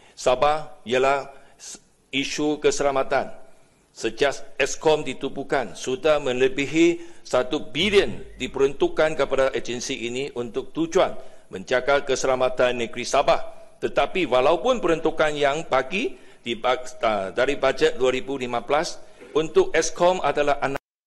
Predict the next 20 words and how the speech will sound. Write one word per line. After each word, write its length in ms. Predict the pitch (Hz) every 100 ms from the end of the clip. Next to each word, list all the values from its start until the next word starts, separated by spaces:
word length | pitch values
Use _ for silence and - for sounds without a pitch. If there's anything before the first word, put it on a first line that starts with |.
| _ _ _ _ _ _ - - -
saya 320 | - 151 180
fikir 560 | 190 175 175 175 156 151
ini 260 | 156 196 - -
yang 240 | 131 147 147
satu 320 | 151 147 160
bajet 680 | - 151 180 202 - - -
tidak 200 | 127 127 117
wajar 420 | 143 139 185 196 - - - -
untuk 800 | 160 175 214 202 - - - -
kepentingan 640 | 156 151 170 165 165 151
rakyat. 400 | 131 127 156 147 - - - _ _
Jadi 320 | 131 139 170
walaupun 640 | 156 160 160 175 180 185
Perdana 320 | 160 147 151 156
Menteri 480 | 156 156 - 180
jadi 240 | 160 165 170
ada 240 | 135 151 156 - - - _ _ _
peruntukan 480 | 147 156 156 165 165
begitu 560 | 165 156 147 160 160 156 - -
besar 480 | - 170 - 202 -